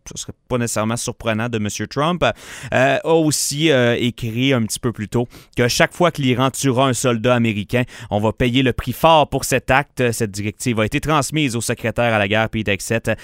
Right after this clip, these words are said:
euh, au chef d'état-major interarmé et à tous les responsables militaires. Et je termine avec ça, hein, dans le politique, euh, provincial, fédéral.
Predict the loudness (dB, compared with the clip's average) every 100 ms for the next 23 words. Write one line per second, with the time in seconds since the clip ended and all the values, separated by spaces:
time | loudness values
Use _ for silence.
0 | -14 -4 0 2 2 0 -2 -4 -2 -2
1 | -2 -2 -2 -2 0 0 0 0 0 -2
2 | -2 -2 -2 0 0 -2 -2 -2 -2 -4
3 | -6 -4 -2 -2 0 -2 -4 -4 -2 -2
4 | -4 -8 -12 -10 -12 -10 -10 -12 -20 -18
5 | -8 0 4 4 2 0 0 2 2 0
6 | 0 0 0 0 0 0 2 4 2 2
7 | 0 0 -2 -2 -2 0 0 2 2 0
8 | 0 0 0 2 0 0 0 2 4 4
9 | 2